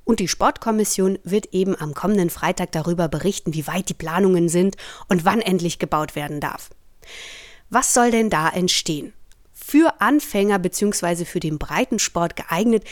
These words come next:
gibt es dann diesen Bikepark. Also das wird ein Teil sein, wo aus allen Alters- und Leistungsklassen dann dort geradelt und gesprungen werden darf. Natürlich öffentlich zugänglich und verkehrssicher.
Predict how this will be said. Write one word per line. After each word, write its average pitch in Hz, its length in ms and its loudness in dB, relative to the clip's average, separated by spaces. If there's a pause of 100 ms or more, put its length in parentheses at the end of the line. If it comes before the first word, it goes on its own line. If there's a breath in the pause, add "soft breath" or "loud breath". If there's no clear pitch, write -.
(340 loud breath)
gibt - 240 -4
es 190 160 0
dann 175 220 -2
diesen 165 320 0
Bikepark. - 760 -6 (200)
Also 170 260 0
das 151 240 -4
wird 240 240 0
ein 160 240 -6
Teil 254 360 2
sein, 202 380 2
wo 196 120 4
aus 185 340 0
allen 285 340 2
Alters- 226 420 0
und 175 260 -2
Leistungsklassen 196 1120 0
dann 175 280 2
dort 202 380 0
geradelt 185 540 0
und 190 160 2
gesprungen 190 500 0
werden 143 280 -4
darf. - 260 -14 (400 loud breath)
Natürlich 247 580 2
öffentlich 208 460 2
zugänglich 233 640 0
und 220 180 0
verkehrssicher. - 680 -8